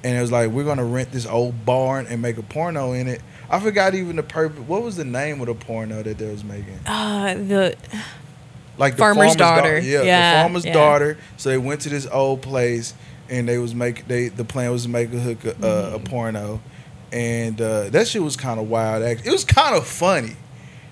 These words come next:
Speaker 1: in
Speaker 2: It,
Speaker 1: ways.
Speaker 2: yeah.
Speaker 1: They made the funny work, but they made the porn work as well. And then randomly, old lady, with the old lady,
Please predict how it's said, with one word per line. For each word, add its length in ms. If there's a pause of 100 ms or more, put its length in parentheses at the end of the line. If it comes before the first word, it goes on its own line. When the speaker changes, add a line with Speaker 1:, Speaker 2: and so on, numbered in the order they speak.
(180)
Speaker 1:
in 240
Speaker 2:
It, 80
Speaker 1:
ways. 140
Speaker 2:
yeah. 420 (280)
Speaker 1:
They 120
made 300
the 80
funny 500
work, 420
but 360 (420)
they 100
made 280
the 80
porn 480
work 180
as 120
well. 360 (500)
And 140
then 260
randomly, 680 (680)
old 360
lady, 460 (1600)
with 120
the 120
old 300
lady, 260